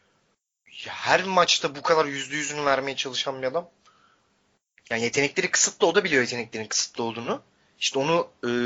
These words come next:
doğru koşular yaparak kapatmaya çalışıyor.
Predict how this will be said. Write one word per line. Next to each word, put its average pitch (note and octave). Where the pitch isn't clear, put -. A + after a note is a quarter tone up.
doğru D#3
koşular D#3+
yaparak D3+
kapatmaya A2+
çalışıyor. G#2